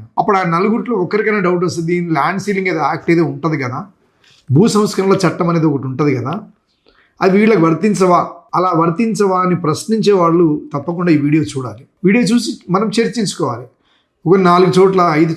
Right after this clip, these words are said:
చోట్ల, ప్రతి చోట చర్చించుకుంటే ఎవరో ఒకరు వెళ్ళి గంట కడతారు. Someone will build the cat definitely, without fail.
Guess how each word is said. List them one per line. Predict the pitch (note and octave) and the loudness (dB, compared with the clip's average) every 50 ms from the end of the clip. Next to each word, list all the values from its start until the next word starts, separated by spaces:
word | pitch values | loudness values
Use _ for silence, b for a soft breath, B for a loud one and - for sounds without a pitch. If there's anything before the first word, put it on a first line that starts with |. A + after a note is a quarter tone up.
| - E3+ | -2 -2
చోట్ల, | E3 C#3 D#3+ E3 D#3+ | -2 -2 0 -2 -2
ప్రతి | D#3 D#3+ D3+ B2+ - - F3+ | -2 -2 -6 -6 -2 0 2
చోట | G3 F#3+ - - F#3 | 2 2 2 0 0
చర్చించుకుంటే | E3+ E3+ F3+ F#3 E3+ - - F3+ E3+ D#3+ F#3+ | -2 -2 -2 -6 -6 -6 -4 -6 -2 2 2
ఎవరో | E3+ F3 F#3 A3 A#3+ A#3+ | 4 4 4 4 2 2
ఒకరు | A#3 A3 F#3 G#3 G3+ | 0 0 0 0 0
వెళ్ళి | G#3+ G#3+ - - - F3+ G3+ A3 G3 D#3+ | -2 -4 -6 -6 -2 -2 0 0 0 0
గంట | E3+ E3 F3+ | -2 -2 -2
కడతారు. | F#3+ D3+ C#3 C3+ B2 D3+ C3 - _ _ - - - F3+ | -2 -2 -4 -6 -8 -12 -14 -16 _ _ -12 -6 -4 -2
Someone | G3 A#3 B3 A#3+ B3 | 0 0 0 0 0
will | A3+ F3 F#3+ | 0 0 0
build | G3+ A3 A3 | 0 0 0
the | G3 - D3+ | 0 0 -2
cat | D3 C#3 B2+ C#3 | -2 -4 -4 -8
definitely, | C#3 - - - A#2 A2 G#2+ - - C#3+ | -10 -8 -8 -10 -10 -10 -16 -16 -10 -6
without | C#3 F3+ F#3 F#3 | -2 -2 -2 -2
fail. | F#3 - D3 B2+ - | -4 -6 -8 -8 -10